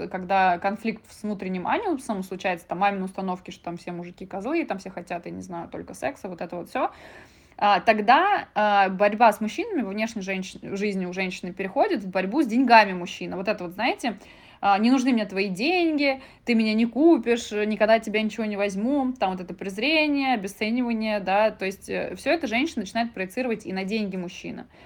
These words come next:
да, и т-, так начинается большое разделение с финансовым успехом женщины, да, то есть, естественно, она, ненавидя деньги, ненавидя, считая деньги злом, и что мужчины манипулируют деньгами, да, и там, я не знаю, а, абьюзят женщин только для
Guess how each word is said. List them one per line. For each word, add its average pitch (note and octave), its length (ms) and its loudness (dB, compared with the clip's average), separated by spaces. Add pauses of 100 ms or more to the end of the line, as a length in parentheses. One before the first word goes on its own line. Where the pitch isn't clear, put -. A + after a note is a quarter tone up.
(240)
да, A3 240 6
и - 180 -6
т-, - 180 -8
так C4+ 320 8
начинается A#3+ 480 -2
большое F#3 360 0
разделение A3+ 520 -2
с - 60 -14
финансовым G#3 400 -4
успехом G#3 520 -4
женщины, F#3 580 -6 (280)
да, G3+ 240 6
то A#3+ 80 -6
есть, G#3+ 120 -8
естественно, A#3+ 420 -2
она, G#3 120 -4
ненавидя G3 520 -4
деньги, B3 400 -2
ненавидя, G3+ 580 -2 (220)
считая G#3+ 320 2
деньги G3+ 360 -4
злом, A3 440 2
и A3 40 -4
что G3+ 400 0 (260)
мужчины A3+ 460 -2
манипулируют G3+ 760 -4
деньгами, G3 600 2
да, F#3+ 260 2
и F#3 80 -2
там, F3+ 220 -4
я F3+ 60 -8
не F#3 120 -8
знаю, F#3 500 -2
а, F3+ 500 0
абьюзят G3 560 -2
женщин F#3+ 460 -4
только F#3+ 260 -4
для F#3+ 160 -2